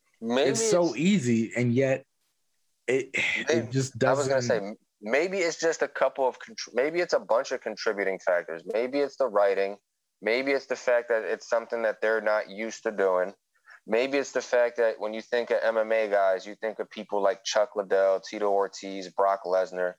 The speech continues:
Speaker 1: Ken Shamrock. You think of these big old guys, and they have one heavyweight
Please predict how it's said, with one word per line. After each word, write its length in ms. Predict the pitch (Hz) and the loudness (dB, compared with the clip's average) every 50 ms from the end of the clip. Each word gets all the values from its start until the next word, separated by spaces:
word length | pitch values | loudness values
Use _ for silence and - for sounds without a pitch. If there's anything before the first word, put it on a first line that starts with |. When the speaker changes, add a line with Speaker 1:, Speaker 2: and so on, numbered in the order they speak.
| _ _ _ | _ _ _
Speaker 1:
Ken 160 | - 101 95 | -4 -2 -2
Shamrock. 580 | - - - 110 113 107 95 90 87 87 82 - - - - - _ | -2 -2 0 2 2 2 2 2 2 2 0 -2 -6 -16 -20 -14 _
You 100 | - 117 | -6 -4
think 240 | 113 - 151 160 147 | -2 0 0 0 0
of 60 | 139 | 0
these 180 | 120 117 107 92 | -2 -2 -4 -6
big 240 | 85 - 117 117 113 | -4 -2 -2 0 2
old 260 | 113 110 104 95 90 | 2 2 2 0 0
guys, 480 | 104 113 117 104 92 87 85 - - _ _ _ _ _ _ _ _ _ _ _ _ _ _ _ _ _ _ - | 2 2 4 4 2 0 -2 -4 -10 _ _ _ _ _ _ _ _ _ _ _ _ _ _ _ _ _ _ 0
and 500 | 117 117 113 113 113 110 110 107 107 101 - _ _ - 196 _ _ _ _ _ _ | 2 4 4 4 4 2 2 -2 -4 -12 -18 _ _ -20 -20 _ _ _ _ _ _
they 180 | 101 113 113 117 | -4 -2 0 2
have 240 | 123 120 117 104 98 98 | 4 4 2 2 0 -2
one 220 | 110 127 131 123 | 0 0 0 0
heavyweight 640 | 113 127 135 131 120 113 107 107 107 107 107 107 | -2 -2 -2 -2 -2 -4 -4 -2 -2 -2 -2 -4